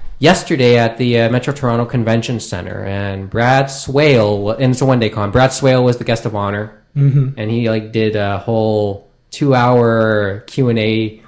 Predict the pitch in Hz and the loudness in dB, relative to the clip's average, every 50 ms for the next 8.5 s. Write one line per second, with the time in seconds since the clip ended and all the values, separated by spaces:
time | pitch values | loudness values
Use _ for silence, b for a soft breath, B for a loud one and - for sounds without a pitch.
0 | - - 104 117 120 120 120 113 104 101 - 110 98 95 - - 101 98 98 - | -10 -4 0 2 2 2 2 0 -2 -2 -4 -4 -4 -4 -4 -6 -8 -8 -8 -12
1 | _ _ _ _ _ _ _ - 120 117 110 107 110 113 120 113 113 127 117 117 | _ _ _ _ _ _ _ -10 -6 -4 -2 0 2 2 2 2 2 2 2 4
2 | 127 170 208 196 170 - 151 160 - 139 147 160 151 139 143 - 170 147 - 139 | 4 4 4 4 4 4 4 4 6 6 4 4 4 4 4 2 2 0 0 0
3 | 151 139 131 131 135 123 123 151 196 208 165 143 123 123 120 120 117 - - 143 | 0 2 0 0 -2 0 2 4 4 4 4 4 2 0 0 -2 -2 -2 -4 -4
4 | 151 135 117 120 131 151 151 117 92 - - - - - _ _ _ _ _ _ | -4 -4 0 2 4 6 4 4 2 -2 -10 -18 -20 -20 _ _ _ _ _ _
5 | _ _ _ _ b b b b b b b b b b b b b b 170 196 | _ _ _ _ b b b b b b b b b b b b b b 2 2
6 | 185 180 180 180 160 139 127 120 123 131 139 139 139 139 139 139 135 - - - | 4 4 4 4 6 6 4 4 2 2 4 4 4 4 4 2 -2 -4 -4 0
7 | 160 156 156 156 160 156 151 156 170 170 170 170 175 180 175 - 208 185 175 175 | 2 4 4 6 6 4 4 4 4 4 4 4 4 4 2 2 2 4 4 4
8 | 175 170 170 165 165 160 160 156 156 143 | 4 4 6 4 4 4 2 -2 -4 -8